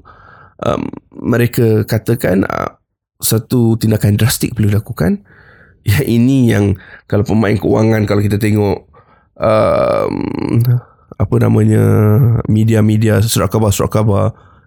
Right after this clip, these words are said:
yang berkaitan dengan kewangan seperti Financial Times,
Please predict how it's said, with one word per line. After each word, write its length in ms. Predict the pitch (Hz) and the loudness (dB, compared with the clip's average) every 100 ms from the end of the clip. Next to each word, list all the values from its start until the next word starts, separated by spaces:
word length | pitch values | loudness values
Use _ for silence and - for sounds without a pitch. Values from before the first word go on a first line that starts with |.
| - | -4
yang 240 | 110 107 | 0 2
berkaitan 400 | 104 110 104 98 | 0 0 0 0
dengan 160 | 104 104 | 0 0
kewangan 260 | 104 101 | 0 0
seperti 300 | 101 - 95 | 0 -2 -4
Financial 480 | - 104 101 98 98 | -2 0 0 0 -2
Times, 580 | 101 107 101 101 101 | -2 0 0 2 0